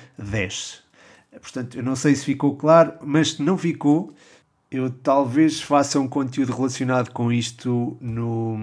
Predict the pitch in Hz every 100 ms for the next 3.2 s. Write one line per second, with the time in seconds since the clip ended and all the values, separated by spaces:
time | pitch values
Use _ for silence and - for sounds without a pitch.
0 | 107 107 117 - 120 120 123 110 117 -
1 | 120 117 117 113 131 113 107 - - -
2 | - 123 120 117 123 123 120 120 120 117
3 | 113 107